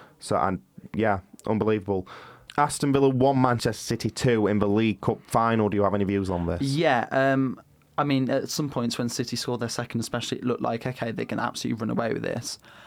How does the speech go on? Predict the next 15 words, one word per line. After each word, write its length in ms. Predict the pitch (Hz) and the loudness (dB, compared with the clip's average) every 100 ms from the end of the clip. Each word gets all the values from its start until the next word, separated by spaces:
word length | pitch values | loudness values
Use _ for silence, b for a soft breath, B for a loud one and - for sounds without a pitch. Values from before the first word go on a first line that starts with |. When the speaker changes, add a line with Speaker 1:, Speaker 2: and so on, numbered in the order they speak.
| B - | B -2
Speaker 2:
Uh, 280 | 127 120 | 0 0
fair 280 | - - 139 | -2 -2 -2
play 180 | 135 131 | 0 -4
to 140 | 131 | -2
Villa. 360 | 117 131 147 147 | -2 2 2 0
I 60 | - | -2
think 180 | - 120 | -4 -4
they 80 | 120 | -2
got 200 | 120 120 | 0 2
out 300 | 123 120 - | 0 -2 -10
of, 80 | - | -6
uh, 280 | 123 120 113 - _ _ _ - | -2 0 -2 -4 _ _ _ -4
they 220 | 127 120 | -2 -2
sort 220 | - 117 | -2 -6
of 80 | 107 | -6